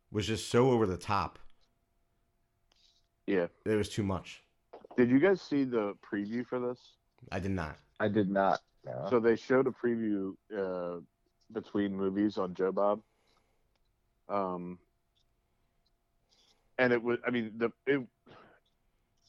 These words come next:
Speaker 2: as good as a preview can make a movie look. So, and I hadn't seen the preview for it yet,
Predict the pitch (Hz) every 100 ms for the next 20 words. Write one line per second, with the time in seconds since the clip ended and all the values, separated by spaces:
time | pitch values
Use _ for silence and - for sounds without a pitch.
0 | _ _ 123 117 104 147 135 120 117 113
1 | 90 - 120 107 104 104 98 98 92 92
2 | 87 87 87 85 - 101 - 101 101 107
3 | 107 95 - 107 107 104 107 _ _ _
4 | _ _ _ _ _ _ _ 101 101 101
5 | 110 107 113 113 117 117